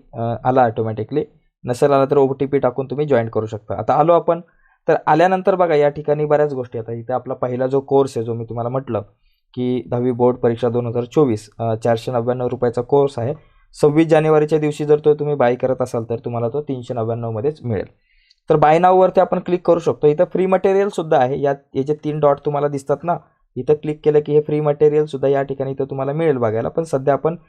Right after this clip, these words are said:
हा कोर्स कसा बाय करू शकतो ते बघूयात आपण. तर buy now वरती आपण क्लिक करायचं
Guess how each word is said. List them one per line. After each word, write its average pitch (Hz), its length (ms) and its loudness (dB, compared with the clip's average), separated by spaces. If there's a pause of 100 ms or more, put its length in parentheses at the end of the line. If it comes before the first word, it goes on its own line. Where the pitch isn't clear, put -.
(280)
हा 139 60 0
कोर्स 151 300 2
कसा 156 200 0
बाय 135 200 4
करू 135 180 -2
शकतो 135 320 -6
ते 135 120 0
बघूयात 110 320 0
आपण. 147 240 -2 (440)
तर 151 60 0
buy 139 240 4
now 175 140 2
वरती 175 300 2
आपण 170 180 -2
क्लिक 170 300 -6
करायचं 117 360 -2